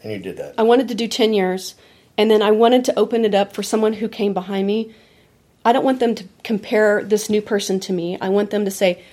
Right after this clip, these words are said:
Speaker 2: "Well, we had someone that was successful here. Let's give 'em a shot." But they need to earn it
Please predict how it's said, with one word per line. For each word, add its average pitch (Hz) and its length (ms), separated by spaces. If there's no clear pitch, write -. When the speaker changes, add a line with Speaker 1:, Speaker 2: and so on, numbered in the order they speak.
Speaker 2:
"Well, 220 180
we 233 120
had 226 200
someone 233 280
that 202 120
was 202 120
successful 185 520
here. 180 300
Let's 190 160
give 202 160
'em 190 120
a 196 40
shot." - 380
But 196 160
they 190 100
need 214 140
to 185 120
earn 226 200
it - 240